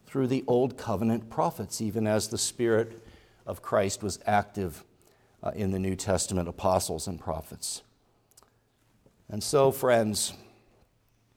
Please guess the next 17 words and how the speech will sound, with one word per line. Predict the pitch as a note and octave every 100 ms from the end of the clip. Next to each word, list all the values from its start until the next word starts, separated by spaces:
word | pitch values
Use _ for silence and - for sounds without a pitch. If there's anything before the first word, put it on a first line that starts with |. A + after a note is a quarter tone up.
| _ _ _ _ _ -
what | A2 D3
is | G#3 F#3
Peter | - D#3 C#3+
telling | - C3+ F3 B2
us | F#2+ -
here? | F2+ A1+ - _ _ _ _ _ _ _ _ _ _ _ _ _ _ _ _ _ _ - -
Why | A2+ D#3+
is | G#3+ A3 E3
it | C3 A#2+
that | B2+ B2
these | D3+ -
prophets | - E3+ F3+ C#3 B2+ - - -
needed | A2+ D3 D3 D#3 A2
to | C3+
search | - - F3+ F3+ - A2
and | G#2+
inquire | G#2+ - E3+ F#3+ C3 E2+